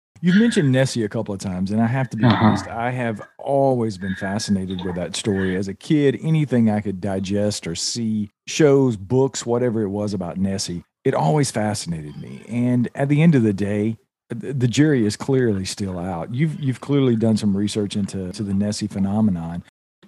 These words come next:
Speaker 1: Obviously, the phenomenon exists, but what about Nessie? What, what is your thought on Nessie, and what, what is,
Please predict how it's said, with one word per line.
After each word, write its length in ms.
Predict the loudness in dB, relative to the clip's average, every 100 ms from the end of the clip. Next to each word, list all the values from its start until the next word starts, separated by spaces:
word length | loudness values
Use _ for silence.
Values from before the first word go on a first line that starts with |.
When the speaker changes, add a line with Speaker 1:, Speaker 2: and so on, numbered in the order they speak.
| -2
Speaker 1:
Obviously, 380 | 0 2 2 2
the 120 | 0
phenomenon 600 | -2 0 0 -2 -6 -8
exists, 380 | -10 -10 -12 -8
but 260 | -8 -8 -12 _ _ _ _ -2
what 140 | 2
about 220 | 4 4 2
Nessie? 480 | -2 -2 -8 -12 _
What, 200 | -4 -2 2
what 160 | 4
is 120 | 4
your 140 | 4 2
thought 360 | 4 4 4 0
on 200 | 0 0
Nessie, 380 | 0 -2 -2 -2
and 140 | -2
what, 160 | -2 2
what 140 | 2
is, 140 | 2